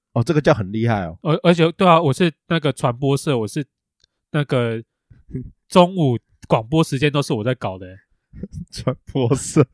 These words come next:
Speaker 2: 对啊，我以前搞传播的欸，
Speaker 1: <laughs>
Speaker 2: 就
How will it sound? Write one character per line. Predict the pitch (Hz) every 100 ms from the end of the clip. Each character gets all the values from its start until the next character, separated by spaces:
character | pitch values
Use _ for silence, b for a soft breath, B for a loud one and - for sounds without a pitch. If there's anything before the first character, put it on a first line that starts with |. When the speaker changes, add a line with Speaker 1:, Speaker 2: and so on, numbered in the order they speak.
| _
Speaker 2:
对 | - 165 147
啊， | 135 147
我 | 175 214
以 |
前 | 190 180
搞 | 165 143
传 | 156 131
播 | 151 147
的 | 143
欸， | 123 107 - 311
Speaker 1:
<laughs> | - -
Speaker 2:
就 | -